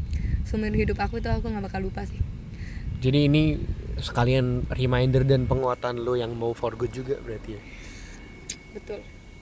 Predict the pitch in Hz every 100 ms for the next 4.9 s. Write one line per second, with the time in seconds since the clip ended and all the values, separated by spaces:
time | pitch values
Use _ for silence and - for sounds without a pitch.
0 | - - - - - - - - - -
1 | - - - - - - 131 117 104 110
2 | 104 104 - - - - - 50 - -
3 | - - - - - - - - 208 208
4 | - 233 - - 208 202 - -